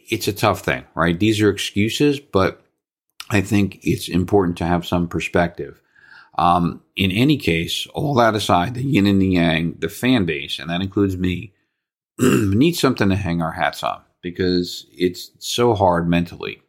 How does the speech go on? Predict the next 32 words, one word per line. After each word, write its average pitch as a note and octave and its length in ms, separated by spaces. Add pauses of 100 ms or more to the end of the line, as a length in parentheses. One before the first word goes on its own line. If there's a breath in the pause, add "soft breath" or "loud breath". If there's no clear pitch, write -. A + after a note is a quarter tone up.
(340)
week G2 240
after D#2 300
week, D#2 300
to - 100
go G2+ 220
to F2 40
these E2 200
home D#2 240
games. C#2+ 400 (360 loud breath)
And - 120
now F#2 160
we're E2+ 300
coming E2+ 340
up D#2 160
on, D2 100
what D2 100
is C#2+ 120
it, - 100
twenty-one F#2 500
straight E2+ 320
games E2 380
where D2+ 100
Rutgers D#2 680
at C#2+ 160
home E2 320
has E2 240
not D#2 260
beaten C#2+ 220
a - 20
Big E2 220
Ten D#2 180
opponent. E2+ 480